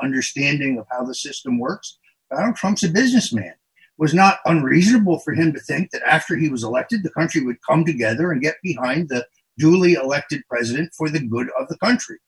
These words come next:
We always have. I didn't like Barack Obama, uh, but I didn't start trying to impeach him from the day he was elected.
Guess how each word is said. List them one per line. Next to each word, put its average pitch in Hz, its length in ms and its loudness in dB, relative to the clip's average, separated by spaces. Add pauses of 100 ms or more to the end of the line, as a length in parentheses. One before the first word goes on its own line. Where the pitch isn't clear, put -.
(180)
We 160 160 2
always 202 400 4
have. 220 300 0 (340)
I 117 100 2
didn't 220 200 6
like 139 240 0
Barack 107 340 -2
Obama, 107 500 -4 (440)
uh, 131 220 2 (300)
but 110 220 2
I 127 160 2
didn't 151 320 2
start - 360 -4
trying 143 200 -2
to 131 100 0
impeach 120 320 2
him 151 100 0
from 139 140 -10
the 123 80 -2
day 131 200 2
he 123 120 2
was 110 220 -4
elected. 135 560 -4